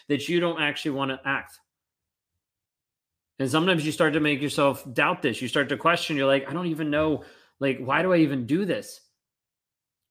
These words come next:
Why do I even yell at him? Like, th-, there's not a reason. He hasn't changed. Nothing's actually different. Like, why do I actually find myself screaming at this person? Because I'm so frustrated because he actually won't talk to me, because he won't actually tell me what's going on. He won't actually share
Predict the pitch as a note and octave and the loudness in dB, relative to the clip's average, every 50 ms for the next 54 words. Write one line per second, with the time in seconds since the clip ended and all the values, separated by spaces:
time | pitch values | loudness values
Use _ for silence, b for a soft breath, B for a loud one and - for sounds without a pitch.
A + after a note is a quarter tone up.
0 | _ - C#3 D#3+ F3+ F#3 F#3 F#3 F3 E3+ D3+ D3 D#3 F#3 G#3 F#3+ D3+ C3 A#2+ A#2+ | _ 2 4 4 6 8 6 6 6 4 2 4 4 6 6 4 4 4 0 0
1 | C3 C3+ B2+ C3+ D#3+ D3+ C3+ D#3 D3+ C#3 B2 - D#3+ D#3+ D#3+ E3+ E3 D#3 C#3 C#3 | -2 -2 -2 0 -2 -2 0 0 -2 -2 -2 -4 -2 0 0 2 0 0 0 2
2 | D3+ F#3+ A3 F#3 E3+ D3 B2+ C3 C#3+ E3 E3+ D#3 D#3 B2+ A#2+ - E3+ F#3 G3 G3 | 2 2 0 0 -2 -4 -2 0 0 0 0 -2 -4 -6 -4 -2 -2 0 0 -2
3 | F3 C#3 E3+ F3 F3 G3 E3 D#3 E3+ D#3+ - - D#3 C3 E3+ G3 G#3 F#3 E3 D#3+ | -2 -2 -4 -2 -2 -2 -2 0 -2 -2 -2 -2 -2 0 0 0 0 0 0 0
4 | C3 C3+ C#3+ D#3+ F#3 G#3 G3+ F#3 F3 - - E3+ D#3 C#3 - - E3 F3+ G3+ G3+ | -2 0 0 0 0 2 0 0 0 -2 -2 -2 -2 -2 -2 -2 -2 -2 -2 -2
5 | F#3+ F3 E3 D#3 - F3+ E3+ D#3 - B B B B B - - - - - F#3+ | -2 -2 -2 0 0 0 0 0 -2 B B B B B -12 -10 -8 0 2 4
6 | G3 A3 A#3 A#3 A#3 G#3 G3 F3+ E3+ E3 - F3 D#3+ D3 - - - G3 G3+ G#3 | 4 4 2 0 0 0 0 -2 -2 -2 0 0 0 0 -2 -2 0 2 2 2
7 | G3+ - - D3 A2+ G2+ G2+ - _ _ _ _ _ _ _ _ _ - D3+ D3+ | 0 -2 -2 -4 -4 -4 -8 -16 _ _ _ _ _ _ _ _ _ -4 0 0
8 | E3+ E3+ E3+ D#3+ D#3+ - - G3+ G#3 A3 G3+ - - G#3+ A3 G#3 - - G#3 F#3+ | 2 2 2 0 -2 -2 0 2 2 2 2 0 -4 -4 -4 -4 -4 -2 -4 -2
9 | E3+ E3 D3+ E3+ E3+ E3+ F3+ E3+ F3+ F3 - F#3 E3+ D#3+ D#3 D3 F3+ F3+ F3+ F3+ | -2 -2 -2 -2 -2 -2 0 -2 -2 -2 -2 -4 -4 -4 -4 -2 0 0 0 0
10 | F3+ E3+ C#3+ B2+ B2 C3+ - F3+ E3 D3 E3 F3 G3 G#3 G#3 G3+ G3 - F#3+ D#3+ | 0 -2 -2 -2 -2 0 0 0 0 2 0 0 0 0 0 0 0 -2 -4 -2
11 | - F#3 F#3+ F#3 F#3 E3 D3+ F3 F3 F3+ D#3+ F3+ F3 E3+ E3 D#3+ F3+ E3 C#3+ B2 | 0 0 0 2 2 0 2 0 -2 0 2 2 2 2 2 0 0 0 0 0
12 | B2 C#3 E3 G3+ G#3 G3+ F#3+ - - F3+ D3+ - - - G#3 G#3 G3+ F#3 E3 B | 0 0 -2 0 0 -2 -4 -2 -2 -2 -2 -2 -2 -2 0 4 4 4 4 B